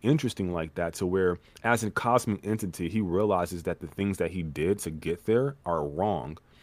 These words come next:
And maybe he wants to right those wrongs by giving power to someone who can, um, do what he can't, or, or, or do what he,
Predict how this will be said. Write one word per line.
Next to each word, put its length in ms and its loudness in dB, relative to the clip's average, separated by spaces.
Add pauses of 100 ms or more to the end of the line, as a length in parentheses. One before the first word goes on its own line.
(200)
And 100 -2
maybe 200 4
he 160 0
wants 280 -2
to 100 -2
right 320 2
those 240 -2
wrongs 400 -4
by 440 -4 (300)
giving 260 -4
power 380 2
to 140 -10
someone 400 -6
who 220 -8
can, 240 -8
um, 340 -6 (360)
do 140 0
what 160 0
he 200 -6
can't, 460 -6 (400)
or, 160 -2
or, 240 -2
or 160 -2
do 240 0
what 180 0
he, 360 -2